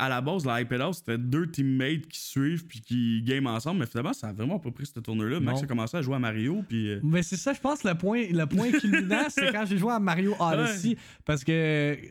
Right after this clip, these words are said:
Speaker 2: si je me souviens bien, euh, j'avais acheté Mario Odyssey, puis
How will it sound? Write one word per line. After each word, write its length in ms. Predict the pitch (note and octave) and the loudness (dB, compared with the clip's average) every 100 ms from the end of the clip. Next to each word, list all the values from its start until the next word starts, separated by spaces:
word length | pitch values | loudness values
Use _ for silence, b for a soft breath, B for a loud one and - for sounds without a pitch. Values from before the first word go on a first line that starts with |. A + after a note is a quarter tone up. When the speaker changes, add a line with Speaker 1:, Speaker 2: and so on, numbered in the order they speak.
| - | -14
Speaker 2:
si 180 | - - | -10 -2
je 40 | G3 | 2
me 100 | G#3 | 2
souviens 320 | E3 F#3 D3 | 2 0 2
bien, 260 | C#3 F#3 A3 G3 | 2 2 0 0
euh, 360 | B2+ C3 C3 B2 B B B B _ - | 0 2 2 0 B B B B _ -2
j'avais 200 | D3+ D#3+ | 0 2
acheté 240 | E3 - | 0 2
Mario 320 | A3+ F#3+ G3+ F3+ | 2 4 2 2
Odyssey, 600 | D#3+ D3 C#3+ - A3 C4 | 2 2 0 0 0 0
puis 340 | - E3 D#3 | 0 2 2